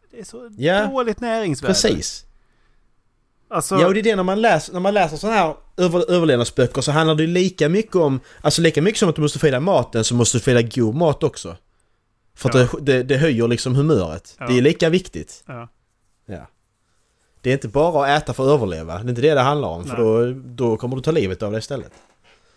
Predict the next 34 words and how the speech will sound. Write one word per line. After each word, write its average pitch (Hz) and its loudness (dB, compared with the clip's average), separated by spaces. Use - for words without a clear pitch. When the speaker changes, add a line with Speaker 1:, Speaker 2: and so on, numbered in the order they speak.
Speaker 2:
Det - -18
spelar 117 -6
liksom 143 -4
ingen 135 -6
roll. - -12
Speaker 1:
Nej, 175 4
och, 165 6
eh, 139 4
jag, 170 -2
jag 135 0
gick 127 -8
ju, 196 -10
jag 127 -6
går 147 -8
ju 139 -4
och 131 -6
handlar 131 -12
som 135 -14
vanligt, 123 -12
liksom, 127 -16
att 113 -20
det, - -20
ja, 135 -20
skitsamma, 117 -18
liksom. 165 -6
Speaker 2:
Ja, 135 2
gör 107 2
jag 160 4
också. 92 -6
Speaker 1:
Det, 127 -12
det... 113 -16
spelar 113 -18
inte 107 -20
så. 113 -20